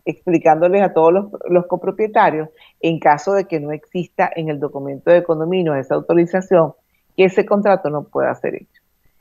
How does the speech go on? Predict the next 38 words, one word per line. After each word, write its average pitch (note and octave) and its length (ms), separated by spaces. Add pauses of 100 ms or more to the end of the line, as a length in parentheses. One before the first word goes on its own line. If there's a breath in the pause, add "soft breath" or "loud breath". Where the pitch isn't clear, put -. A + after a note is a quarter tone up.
(160)
Eh, D#3+ 300
yo, F3 180
yo F3 200
entiendo G#3 640
y F3+ 120
sé, D3+ 260
porque E3 480
una, D#3 300
una E3+ 320
cosa F#3 400
es F3+ 80
lo F#3 160
que, D3+ 500
em, C3+ 260 (180)
lo D#3 220
que D#3+ 140
legalmente F3 680
es F3+ 80
procedente, F3+ 840 (240 soft breath)
pero F3 200
también E3 320
e-, F3+ 180 (120)
entiendo F#3 600
y F3+ 80
sé D#3+ 320
que E3+ 100
en D#3 120
la C#3+ 160
práctica F#3 640
muchas, F3 800
mm, E3 220
comunidades D#3 600
de F#3 80
copropietarios F#3+ 720
han D3 180
tomado F3 460
la E3 100
decisión D3 680